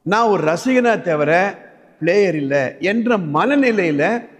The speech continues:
பல குழந்தைகள் இருக்காங்க, பல பெற்றோர்கள் இருக்காங்க.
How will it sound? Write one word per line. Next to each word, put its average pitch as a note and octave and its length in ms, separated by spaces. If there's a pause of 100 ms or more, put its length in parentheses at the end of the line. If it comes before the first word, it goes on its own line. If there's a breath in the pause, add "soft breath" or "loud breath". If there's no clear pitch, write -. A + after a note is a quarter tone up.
(140)
பல D#3+ 560
குழந்தைகள் E3+ 400
இருக்காங்க, C3 320
பல E3 260
பெற்றோர்கள் D#3 500
இருக்காங்க. A#2+ 340